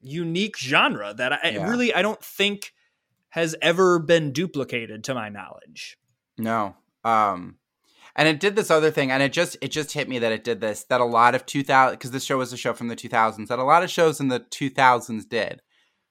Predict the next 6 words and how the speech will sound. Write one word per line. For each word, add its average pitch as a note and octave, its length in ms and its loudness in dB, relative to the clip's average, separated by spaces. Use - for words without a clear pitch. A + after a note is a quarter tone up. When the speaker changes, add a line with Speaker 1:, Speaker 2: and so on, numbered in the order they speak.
Speaker 2:
where D3 320 6
<laughs> - 460 -20
there C3 380 0
was D3 240 6
this D#3+ 240 -4
narrator A#2 680 -2